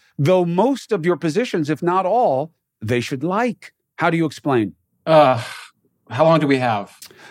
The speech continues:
Speaker 1: As long as
Speaker 2: <laughs>
Speaker 1: possible. I'm sitting in my dining room.
Speaker 2: Yeah, I mean, I think it's a weird time. I mean, this issue of identity keeps coming up, like, what am I? And I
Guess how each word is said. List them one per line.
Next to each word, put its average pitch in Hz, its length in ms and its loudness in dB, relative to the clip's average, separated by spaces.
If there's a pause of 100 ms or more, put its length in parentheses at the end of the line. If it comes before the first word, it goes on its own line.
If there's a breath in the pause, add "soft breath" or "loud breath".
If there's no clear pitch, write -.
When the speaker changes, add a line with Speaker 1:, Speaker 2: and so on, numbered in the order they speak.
(160 loud breath)
Speaker 1:
As 160 220 2
long 185 240 4
as 175 140 2
Speaker 2:
<laughs> - 60 -6
Speaker 1:
possible. 180 440 2
I'm 147 100 -2
sitting 190 680 -2
in 160 120 0
my 151 200 -2
dining 127 420 -2
room. 85 240 -10 (480)
Speaker 2:
Yeah, 208 200 2
I 180 60 -2
mean, 180 140 -2
I 175 80 -2
think 190 200 -4
it's 202 100 -6
a 196 80 0
weird 160 340 -6
time. 127 440 -4
I 110 60 -4
mean, 113 440 -2
this 131 240 -4
issue 165 380 -2
of 123 260 0 (120)
identity 135 600 -2
keeps 104 300 -12
coming 110 340 -4
up, 107 240 0
like, 107 140 -4
what 123 260 0
am 123 340 0
I? 101 560 -8
And 110 380 0
I 113 480 -2